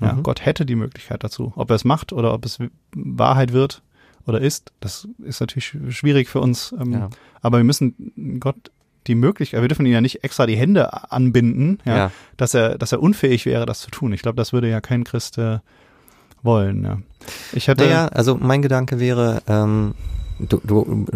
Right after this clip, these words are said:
Speaker 2: tonst jetzt die Souveränität Gottes super stark und, äh, als, äh, den alles Entscheidenden.
Speaker 1: Ja.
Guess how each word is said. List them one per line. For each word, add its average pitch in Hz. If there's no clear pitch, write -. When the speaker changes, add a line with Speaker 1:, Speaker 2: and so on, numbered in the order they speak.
Speaker 2:
tonst 127
jetzt 110
die 98
Souveränität 98
Gottes 95
super 98
stark 85
und, 92
äh, -
als, 87
äh, -
den 90
alles 98
Entscheidenden. 98
Speaker 1:
Ja. -